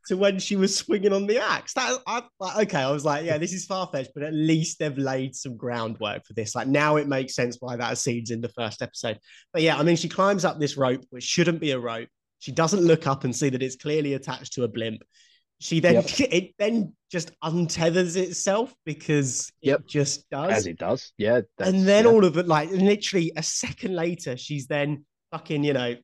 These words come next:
Speaker 1: higher than Big Ben and Saint Paul's Cathedral, and she's floating around. And,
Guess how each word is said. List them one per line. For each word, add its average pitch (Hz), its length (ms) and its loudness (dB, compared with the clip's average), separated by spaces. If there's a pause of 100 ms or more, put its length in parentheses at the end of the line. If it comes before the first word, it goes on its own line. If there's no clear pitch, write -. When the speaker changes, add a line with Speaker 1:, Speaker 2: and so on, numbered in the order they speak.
(320)
Speaker 1:
higher 170 480 4
than 143 260 0
Big 151 360 -8
Ben 139 300 2
and 131 280 0
Saint 147 380 -4
Paul's 151 300 -2
Cathedral, 139 680 -4
and 135 140 -4
she's 147 260 -4
floating 143 480 -6
around. 127 600 -6
And, 120 160 -6